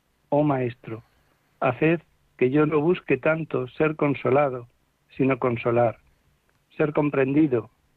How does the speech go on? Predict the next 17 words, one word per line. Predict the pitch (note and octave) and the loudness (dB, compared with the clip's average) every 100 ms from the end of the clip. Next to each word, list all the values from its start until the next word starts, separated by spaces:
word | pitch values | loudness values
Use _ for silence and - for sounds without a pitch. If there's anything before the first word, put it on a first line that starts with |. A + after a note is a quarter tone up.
| _ | _
sino | C#3 B2 | -4 -2
comprender, | - A#2+ A#2 A#2 A2+ A#2 A#2+ - _ _ _ _ _ _ _ - | -2 -2 0 0 0 2 0 -2 _ _ _ _ _ _ _ -2
ser | C#3 C3+ | 0 2
amado, | C#3 D3 B2 G#2+ _ _ _ _ _ - | 2 0 -2 -8 _ _ _ _ _ -6
como | C3 B2 | -4 -4
amar, | A#2+ B2+ A#2+ - _ _ _ _ _ _ _ | -4 -2 -2 -4 _ _ _ _ _ _ _
porque | - C3+ D3+ D#3+ | -2 0 2 2
es | F3+ - | 2 0
dando | E3 G3 G3+ G3 G3+ - _ - | -2 0 0 -2 -2 -14 _ -2
que | - | 0
se | - | 0
recibe, | B2 A#2+ C#3 B2 A#2+ - _ _ - - | -2 0 0 0 -2 -10 _ _ -20 -4
perdonando | C#3+ B2+ C3+ D3 E3+ E3+ E3+ F3+ - - - - | -4 0 2 2 2 0 -2 -4 -12 -20 -14 -8
que | B2+ | -6
se | - C3+ | 2 2
es | C3 | 2
perdonado, | - B2 B2 B2+ B2 A#2 | -2 0 0 2 0 -2